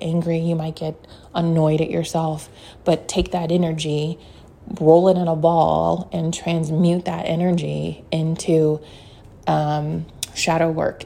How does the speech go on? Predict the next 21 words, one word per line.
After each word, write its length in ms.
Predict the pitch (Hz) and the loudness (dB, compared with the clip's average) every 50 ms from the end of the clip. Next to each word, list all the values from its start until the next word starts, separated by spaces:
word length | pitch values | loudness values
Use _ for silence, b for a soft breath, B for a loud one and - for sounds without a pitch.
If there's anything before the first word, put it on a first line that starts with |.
| - | -2
into 880 | - 180 180 185 185 175 - - - 180 170 165 160 156 156 156 156 B B B B B B B B B B B - - - - | 0 2 2 2 2 0 0 0 0 2 2 4 4 2 2 0 -2 B B B B B B B B B B B -20 -20 -18 -12
loving. 680 | - - 151 156 151 147 147 151 151 143 143 147 151 | -8 -4 0 2 4 4 4 2 0 0 0 -2 -4
Just 240 | - 185 175 - - | -4 -4 -4 -4 -2
give 140 | - 165 151 | 0 0 0
yourself 360 | 156 151 - - - 151 - | 0 -2 -2 -2 -4 -4 -4
a 80 | - - | -6 -6
fucking 360 | - 160 156 156 - 156 139 | -4 -4 -6 -6 -6 -6 -6
hug 560 | 135 - - - 160 160 156 139 139 143 143 | -6 -6 -6 -2 0 2 2 2 0 -2 -4
and 120 | 147 143 143 | -8 -8 -8
just 220 | - 147 - - | -8 -8 -8 -8
feel 320 | - - 180 160 160 151 | -4 0 2 2 4 2
like, 320 | 151 147 143 139 143 - - | 0 0 -2 -2 -4 -2 -2
okay, 280 | 185 180 - - 147 | -4 -4 -2 -4 -4
you 300 | 143 147 151 160 190 208 | -4 -2 -2 0 2 2
needed 680 | 190 175 175 180 165 165 160 165 156 151 151 151 B B B B B B B | 2 2 2 2 2 2 2 2 2 2 0 -4 B B B B B B B
something. 680 | - - - 151 139 156 156 - - - - - 156 | -12 -2 0 2 2 2 0 -4 -8 -10 -8 -6 -2
You 100 | 165 180 | 0 2
did, 200 | 180 190 180 175 | 4 4 2 2
you 100 | 180 196 | 0 0
were 160 | 190 190 160 147 | 2 2 2 2
reaching. 580 | 135 151 160 160 - - - - - - 160 | 2 0 -2 -2 -4 -6 -8 -10 -10 -12 -14